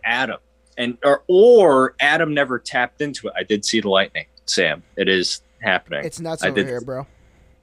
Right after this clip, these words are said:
Speaker 1: Yeah, I believe it, man. Um, but it's interesting. If you don't, I, I, I think maybe if you don't tap into it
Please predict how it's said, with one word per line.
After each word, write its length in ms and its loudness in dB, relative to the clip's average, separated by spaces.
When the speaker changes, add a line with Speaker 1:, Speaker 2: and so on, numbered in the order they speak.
Speaker 1:
Yeah, 220 -2
I 140 -4
believe 360 -8
it, 100 -8
man. 280 -4
Um, 420 -2
but 100 2
it's 160 -2
interesting. 540 -2
If 180 -4
you 80 -2
don't, 220 -4
I, 180 -4
I, 200 -2
I 40 0
think 280 -8
maybe 300 -2
if 160 -6
you 80 -2
don't 220 -2
tap 320 -2
into 400 -2
it 180 -2